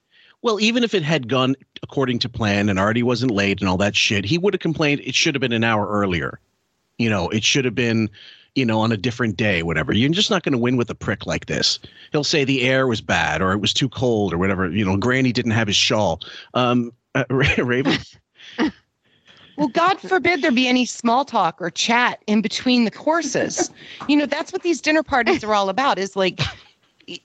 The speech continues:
Speaker 2: you know, joking around with people and having, you know, fun stories to tell. But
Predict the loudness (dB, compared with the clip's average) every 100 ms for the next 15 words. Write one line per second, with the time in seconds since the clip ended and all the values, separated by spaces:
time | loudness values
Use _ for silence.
0 | -2 2 4 2 0 0 0 0 2 2
1 | 4 4 2 -2 -4 0 2 2 2 4
2 | 2 0 -2 -4 -6 -2 2 2 0 0
3 | 0 0 2 2 -2 -4 0 0 0 -8
4 | _ -20 -20 _ -2 -2